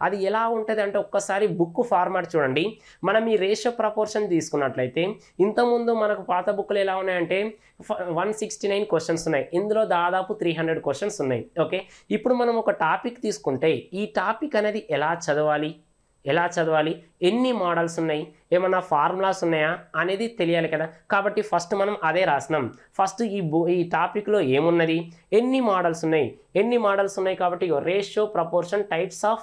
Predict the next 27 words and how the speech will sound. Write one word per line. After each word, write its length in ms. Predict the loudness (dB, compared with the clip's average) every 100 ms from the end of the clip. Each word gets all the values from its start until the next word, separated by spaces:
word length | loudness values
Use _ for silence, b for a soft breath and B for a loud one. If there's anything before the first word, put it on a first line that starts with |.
| -2
models 400 | 0 0 -2 -2
అని 160 | 0
రాసినాం, 400 | 2 0 0 -2 -4 B B
ఎన్ని 320 | 0 0 -2 -2
టైప్స్ 340 | 0 0 0 0
ఉన్నాయి. 320 | 2 0 -2 -6 b -2
తర్వాత 300 | 2 2 2
ఇగో 160 | 2 0
ఫార్ములా 460 | 2 2 2 2 2
రాసినాం. 400 | 0 -2 -4 -4 -8 B
ఫార్ములా 440 | 0 0 2 0 0
రాసిన 380 | 2 0 -2 -2
తర్వాత 440 | 0 0 2 0 0 -2 -2 B B
మనకి 260 | 0 0 0
ఇక్కడ 180 | 0 2 0 -2
ఏం 180 | 0 2 2
రాసినాం 320 | 0 -2 -2
అంటే 140 | -2
చూడండి, 340 | 2 2 2 2 0 B B 2
లెవెల్ 380 | 2 2 2
వన్ 240 | 2 0 0
అని 160 | 0
రాసినాం. 340 | 0 0 -2 -2 0
ఇగో 160 | 0 2
లెవెల్ 340 | 2 2 2
వన్ 220 | 2 -2 -4 -4
బేసిక్ 480 | 2 2 2 -2 -6